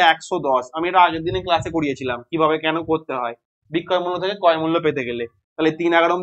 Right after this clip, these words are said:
তেত্রিশ, তাহলে তিন দশে তিরিশ টাকা। তাহলে দেখা গেল এই চাটা আর এই চাটা মেশানোর পরে এক এক কেজি চায়ের actually উৎপাদন মূল্য বা ক্রয় মূল্য দাম কত হচ্ছে? তিন দশে তিরিশ টাকা। তাহলে তেত্রিশের জায়গায় এখানে actually এলো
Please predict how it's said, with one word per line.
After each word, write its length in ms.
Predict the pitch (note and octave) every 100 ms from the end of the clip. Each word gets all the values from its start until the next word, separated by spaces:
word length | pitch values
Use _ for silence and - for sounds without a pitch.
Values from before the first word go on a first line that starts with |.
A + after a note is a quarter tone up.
| F3+
তেত্রিশ, 440 | D#3+ - F3 A3 -
তাহলে 160 | E3 D#3+
তিন 100 | E3 E3+
দশে 180 | F3 F#3 F#3+
তিরিশ 220 | F#3 F3+ -
টাকা। 180 | C3 A#2 A#2 _ _ -
তাহলে 180 | F#3+ G#3+
দেখা 160 | G3 B3
গেল 100 | B3 A3 - F#3+
এই 100 | G#3 G3
চাটা 320 | A3+ A3+ A#3 F#3+ F#3 D#3
আর 80 | D#3+ F3+
এই 80 | F#3+ G3
চাটা 260 | A3 G#3 E3+ - _ _ _ _
মেশানোর 500 | D3 E3+ G3 A#3+ A3+ G#3
পরে 200 | A#3 G#3 F3 B3 _ _ -
এক 120 | E3+
এক 60 | G#3
কেজি 160 | A3 A3
চায়ের 220 | G#3 G#3 G3 - -
actually 280 | E3 G#3 A3 G#3+
উৎপাদন 300 | - G#3+ G#3+
মূল্য 160 | A3 A#3 A#3
বা 60 | A3+
ক্রয় 200 | G3 F#3+ G3
মূল্য 120 | G#3 F#3
দাম 120 | G3 G3+
কত 100 | G#3+ A3
হচ্ছে? 180 | - B3
তিন 140 | F#3+ F3+ F#3+
দশে 240 | G3+ B3+ D#4 - _ _
তিরিশ 240 | F#3 F#3+ D#3
টাকা। 140 | D3 C3
তাহলে 160 | D3+ F#3
তেত্রিশের 460 | F3+ F3 F#3 F#3+ G#3 F#3+
জায়গায় 240 | F3 G3
এখানে 180 | D#3 F3 F3+
actually 320 | D#3+ - F3 F#3
এলো 120 | F3